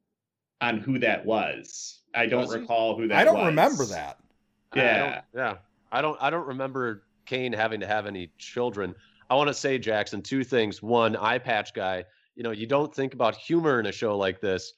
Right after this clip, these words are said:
Speaker 2: but the amount of humor that is so wink, wink, nudge, nudge when he's all, "Yeah, so it's a really strange story how this happened."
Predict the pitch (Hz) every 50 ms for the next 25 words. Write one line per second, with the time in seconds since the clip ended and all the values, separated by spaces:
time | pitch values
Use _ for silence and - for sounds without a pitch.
0 | _ _ _ _ - 127 123 127 127 120 120 131 156 170 151 120 131 151 147 151
1 | 147 135 120 113 113 110 104 104 - _ - - 123 117 110 - - - 143 135
2 | 139 131 117 117 127 127 120 - 120 120 123 117 120 - 123 117 113 107 - 104
3 | 117 117 113 110 - - 104 107 104 98 113 107 92 117 110 107 107 104 104 98
4 | - - _ _ _ _ _ _ _ - 139 175 190 175 143 - 151 143 135 160
5 | 143 139 147 180 190 175 - - 175 165 156 151 143 - - 156 147 160 165 147
6 | 127 110 117 117 120 113 - - 123 131 151 151 - 95 90 90 90 -